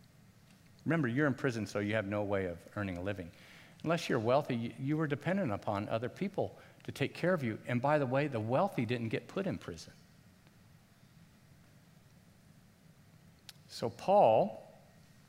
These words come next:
unable to work, he's without. You, you, you didn't get three squares a day. It's like you were lucky to get some gruel, but if you wanted bedding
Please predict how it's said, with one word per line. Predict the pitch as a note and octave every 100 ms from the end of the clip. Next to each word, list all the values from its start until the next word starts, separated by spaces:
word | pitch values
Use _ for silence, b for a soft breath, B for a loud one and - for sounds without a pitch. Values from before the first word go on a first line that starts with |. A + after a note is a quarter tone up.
| - - - - -
unable | - A2 C#3 A2+
to | G2+
work, | C3 D#3+ B2+ - - - - - - - - - - - - - - - -
he's | - A#3 B3+
without. | C3 A2 D3+ F3+ - - - - - - - -
You, | B2+ D3+ E3 D#3+
you, | D#3+ G#3
you | E3+ G3
didn't | G#3+
get | F3+ A3+
three | - G#3+
squares | F3 - F3 F3 E3+
a |
day. | C3 D#3 E3+
It's | C#3+ -
like | C#3+
you | -
were | D3+
lucky | D#3+ F#3 F#3
to | C3+
get | D#3 -
some | C3+
gruel, | G#2 B2 E3+ F#3 A#2+
but | A#2
if | A#2 -
you | F3+
wanted | E3+ D#3+ B2+ -
bedding | C#3+ E3+ E3 F#2